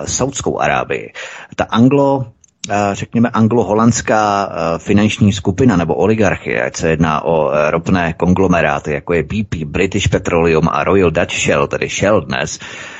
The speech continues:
a tak dále, tak v podstatě mají vazby i na Saudy, co se týče, m, prince Turkýho, prince Bandára. A také samozřejmě na britskou monarchii, protože princ Charles, eh, zavítal asi dvanáctkrát do Saudské Arábie. V roce dva tisíce čtrnáct tam, eh,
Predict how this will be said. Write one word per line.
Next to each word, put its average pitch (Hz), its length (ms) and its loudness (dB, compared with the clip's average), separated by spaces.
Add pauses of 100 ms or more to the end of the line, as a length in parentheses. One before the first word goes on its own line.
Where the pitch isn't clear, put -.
(160)
a 80 140 -2
tak 92 200 -2
dále, 78 420 0
tak 87 220 -4
v - 60 -16
podstatě 104 680 0
mají 92 340 0
vazby 90 400 0
i 92 300 0
na 95 160 2
Saudy, 85 540 0
co 95 100 -6
se 98 120 -8
týče, 87 520 0 (100)
m, 90 140 4 (180)
prince 92 640 2
Turkýho, 101 640 0
prince 90 440 0
Bandára. 90 720 2 (440)
A 87 280 0
také 120 380 0
samozřejmě 117 540 2
na 107 380 2
britskou 101 440 0
monarchii, 98 520 2
protože 95 360 0
princ 98 260 2
Charles, 98 600 0
eh, 104 40 2 (580)
zavítal 98 400 0
asi - 160 -2
dvanáctkrát 90 680 0
do 95 80 2
Saudské 92 400 0
Arábie. 90 580 2
V 95 60 -2
roce 90 220 -2
dva 92 140 2
tisíce 95 400 -2
čtrnáct 87 520 0
tam, 90 200 2
eh, 87 40 2